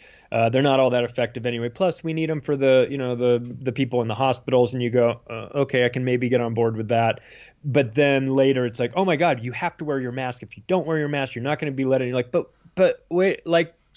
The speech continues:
t-, two months ago you said, like, no, no, no, no, no, no, no, you have to wear the mask." And you're like, "Yeah, but you said the exact opposite thing a couple months ago," you know, and then C N N comes out and they said,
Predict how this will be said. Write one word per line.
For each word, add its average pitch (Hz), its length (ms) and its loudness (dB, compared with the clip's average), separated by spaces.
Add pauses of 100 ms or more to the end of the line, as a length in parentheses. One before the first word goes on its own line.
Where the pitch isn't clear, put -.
(420)
t-, - 160 -2
two 208 220 -4
months 208 260 0
ago 202 180 2
you 196 160 0
said, 196 460 2
like, 160 240 -2
no, 208 140 4
no, 233 100 0
no, 226 120 -2
no, 220 120 -4
no, 208 160 -6 (100)
no, 190 200 -6 (340)
no, - 140 2 (280)
you 156 140 -4
have 190 260 -2
to 185 80 -6
wear 175 160 0
the 165 60 -4
mask." 139 320 -6
And 135 100 -8
you're 139 80 -2
like, 131 180 -4 (920)
"Yeah, 175 240 0 (240)
but 165 160 -2
you 165 80 -4
said 180 220 -2
the 180 80 2
exact 165 420 0
opposite 156 400 -4
thing 113 320 -2 (140)
a 120 60 -12
couple 147 260 -2
months 143 220 -4
ago," - 120 -6 (260)
you 160 120 -2
know, 139 80 4
and 139 100 2
then 147 220 0 (160)
C 175 260 -2
N 147 100 0
N 139 220 0
comes 127 240 -6
out 120 160 2
and 117 100 -6
they 120 60 -4
said, 113 220 -8